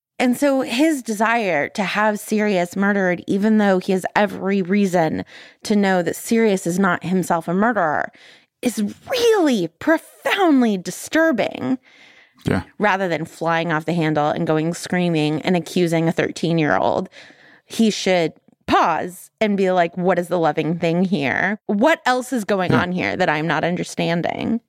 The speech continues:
Speaker 2: Yeah, one hundred percent. Right. I think you're right. I mean, what, what Snape ought to know or ought not to know at this point, especially with it only being, like, an hour or so after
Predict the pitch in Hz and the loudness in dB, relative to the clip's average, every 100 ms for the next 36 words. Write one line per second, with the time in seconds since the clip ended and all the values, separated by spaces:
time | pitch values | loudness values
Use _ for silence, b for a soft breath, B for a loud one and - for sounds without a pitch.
0 | - 160 120 117 110 - 90 - _ _ | 0 2 4 2 0 -2 -6 -8 _ _
1 | - - - _ _ _ 131 151 170 120 | -6 -6 -10 _ _ _ -2 0 2 2
2 | 117 95 107 117 127 - 131 113 139 - | 2 2 0 2 0 -2 -4 0 0 -2
3 | - _ _ _ _ - - 123 120 110 | -14 _ _ _ _ -12 0 0 2 0
4 | 101 117 107 104 101 95 - _ _ - | -2 0 2 2 2 2 -2 _ _ -4
5 | 110 107 98 - 104 92 101 95 - 101 | -2 2 0 0 0 0 -2 -2 -2 -2
6 | 92 - 117 - 98 82 - - 95 90 | -2 -2 -2 0 0 0 -2 0 0 2
7 | 92 87 - 110 101 90 87 101 92 80 | 2 0 0 -2 -2 -2 0 2 0 0
8 | - 85 82 80 - 85 78 | -2 -2 0 -2 -2 -2 -2